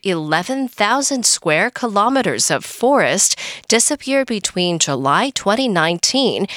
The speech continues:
and August twentieth, up nine point five percent compared to the previous year.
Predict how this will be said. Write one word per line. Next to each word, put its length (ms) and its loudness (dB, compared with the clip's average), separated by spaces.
and 260 -2
August 440 0
twentieth, 680 -2
up 220 0
nine 320 2
point 320 -2
five 380 0
percent 720 -2
compared 520 -4
to 140 -6
the 100 -2
previous 580 -2
year. 520 -2